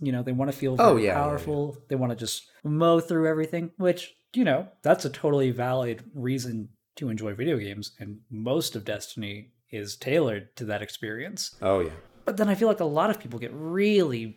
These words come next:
Speaker 1: really bothered when there is difficult content in the game for people who are craving more difficulty. And I've heard, like, various complaints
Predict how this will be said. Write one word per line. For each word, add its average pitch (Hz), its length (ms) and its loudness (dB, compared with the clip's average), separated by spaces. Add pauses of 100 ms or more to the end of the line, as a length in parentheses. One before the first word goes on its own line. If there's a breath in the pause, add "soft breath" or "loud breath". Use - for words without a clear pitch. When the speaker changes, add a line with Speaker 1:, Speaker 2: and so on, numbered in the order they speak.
Speaker 1:
really 139 280 -4
bothered 127 600 0 (140)
when 143 220 -6
there 135 120 0
is 240 240 2
difficult 135 400 -4
content 117 480 -6
in 120 100 -10
the 110 60 -6
game 113 380 -6 (340)
for - 160 0
people 214 240 0
who 180 180 -2
are 180 460 2
craving 117 640 -4
more 117 180 -4
difficulty. 123 600 -12 (260)
And 117 320 -2
I've 120 200 -4
heard, 185 420 -2
like, 117 240 -4
various 233 500 0
complaints 190 760 -4